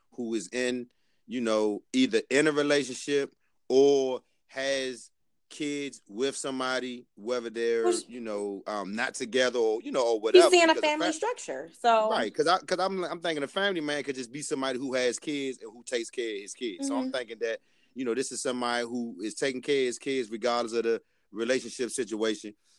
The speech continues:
Speaker 1: and somebody who just, you know, there for the kids, and she's acknowledging the fact that that's what she likes.
Speaker 2: Right.
Speaker 1: And so for a man to come back on and just give us all this, "Oh, we the only race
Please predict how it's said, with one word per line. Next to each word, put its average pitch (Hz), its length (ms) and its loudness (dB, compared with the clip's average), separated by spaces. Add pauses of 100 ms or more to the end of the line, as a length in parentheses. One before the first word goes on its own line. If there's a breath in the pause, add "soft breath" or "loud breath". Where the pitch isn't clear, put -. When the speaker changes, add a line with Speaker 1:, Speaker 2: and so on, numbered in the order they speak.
(160)
Speaker 1:
and 117 120 -4
somebody 131 420 0
who 131 160 -6
just, 123 440 -2
you 151 100 -8
know, 127 100 -2
there 131 240 2
for 135 100 -8
the 113 60 -10
kids, 190 420 -2
and 123 300 -4
she's 147 280 -10
acknowledging 135 460 -6
the 123 80 -8
fact 131 320 -2
that 120 160 0 (320)
that's 123 260 2
what 123 100 -8
she 143 180 -10
likes. 156 380 -4 (260)
Speaker 2:
Right. 180 320 0
Speaker 1:
And 127 120 -4
so 135 200 -4
for 139 280 0
a - 40 0
man 170 400 -4
to 139 60 -6
come 135 220 -6
back 123 240 -2
on 127 300 -4
and 110 140 -8
just 110 180 -10
give 123 180 -2
us 123 140 -2
all 131 240 2
this, 123 220 -2
"Oh, 123 140 -2
we 123 180 -12
the 120 160 -12
only 120 300 -14
race 120 400 -8